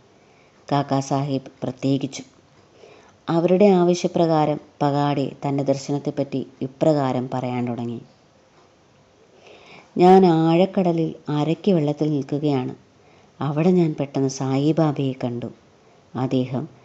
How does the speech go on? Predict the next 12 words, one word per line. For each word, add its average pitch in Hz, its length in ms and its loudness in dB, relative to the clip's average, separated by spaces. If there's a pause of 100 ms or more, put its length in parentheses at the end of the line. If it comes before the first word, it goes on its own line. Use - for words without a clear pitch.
(380)
രത്നഖചിതമായ 151 2000 -2
ഒരു 147 100 2
സിംഹാസനത്തിലിരുന്ന് 143 1200 -2 (600)
പാദങ്ങൾ 139 580 0
വെള്ളത്തിൽ 135 460 -4
വെച്ചിരുന്നു. 120 460 -6 (840)
ഞാൻ 175 200 6
ബാബയുടെ 160 580 2
രൂപം 151 360 0
കണ്ട് 143 220 -4
അത്യധികം 147 520 0
സന്തുഷ്ടനായും 131 840 -4